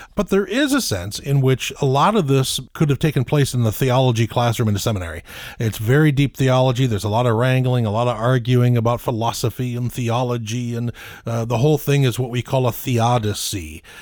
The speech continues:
which is from the Greek theodikes. How do you justify the ways of God to people?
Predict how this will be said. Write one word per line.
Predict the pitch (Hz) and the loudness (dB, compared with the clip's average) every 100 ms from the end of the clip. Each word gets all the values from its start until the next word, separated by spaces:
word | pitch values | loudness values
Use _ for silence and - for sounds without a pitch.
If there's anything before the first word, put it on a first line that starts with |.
| - | -10
which | 117 - | -8 -4
is | 113 98 | -4 -4
from | - 110 | -4 -4
the | 101 | -2
Greek | 117 113 - | -2 -2 -4
theodikes. | - 127 113 110 120 120 113 104 | -6 -4 -2 -2 -2 -2 -4 -4
How | - 139 | -2 0
do | 151 | 2
you | 147 127 | 2 2
justify | 107 147 170 - 147 - 107 95 98 113 - _ - - | 2 0 0 -2 -6 -2 0 0 0 -2 -4 _ -20 -10
the | 127 | -2
ways | 110 120 127 117 | 0 2 2 2
of | 120 104 | 0 -2
God | 104 87 92 107 - - - | -4 -2 -4 -8 -14 -20 -6
to | 147 | -2
people? | 165 147 87 | 0 -2 -4